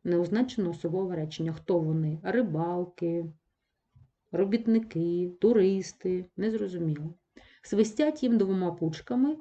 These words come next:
великий байдак спускають. Свистять. Вони свистять, спускають. Вони спускають.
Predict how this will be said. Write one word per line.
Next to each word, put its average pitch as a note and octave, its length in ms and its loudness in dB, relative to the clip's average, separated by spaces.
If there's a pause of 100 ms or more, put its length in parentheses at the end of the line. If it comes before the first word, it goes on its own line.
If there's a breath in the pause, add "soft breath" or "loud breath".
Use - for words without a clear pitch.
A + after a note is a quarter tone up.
великий F#3 440 2
байдак F3 440 -4
спускають. - 760 -10 (260 soft breath)
Свистять. A3 880 -4 (180)
Вони F3 360 0
свистять, A3 640 -4
спускають. D#3+ 960 -6
Вони G#3 360 0
спускають. - 720 -8